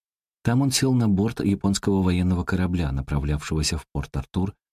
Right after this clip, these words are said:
бывшую российскую военную базу в Маньчжурии, которая теперь находилась под японским контролем. Прошло чуть больше недели, и вся политическая власть перешла от императорского двора Цин к Китайской республике.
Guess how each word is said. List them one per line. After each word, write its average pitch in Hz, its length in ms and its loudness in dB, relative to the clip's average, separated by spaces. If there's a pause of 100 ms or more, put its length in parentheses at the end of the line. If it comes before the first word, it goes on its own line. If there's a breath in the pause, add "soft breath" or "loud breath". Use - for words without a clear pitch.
бывшую 120 460 2
российскую 104 560 0
военную 78 460 2
базу 87 280 0 (220)
в 87 120 -2
Маньчжурии, 69 640 -2
которая 104 400 0
теперь 113 340 -2
находилась 110 540 0
под 78 160 -2
японским 71 520 -2
контролем. 52 560 -8 (600)
Прошло 98 320 2
чуть 95 180 0
больше 95 340 0
недели, 98 420 2
и 101 100 2
вся 95 260 0
политическая 80 720 -2
власть 87 380 -2
перешла 78 460 -2
от 76 100 -4
императорского 71 720 -4
двора 73 340 -2
Цин 101 360 0
к - 320 -14
Китайской 80 520 0
республике. 57 640 -8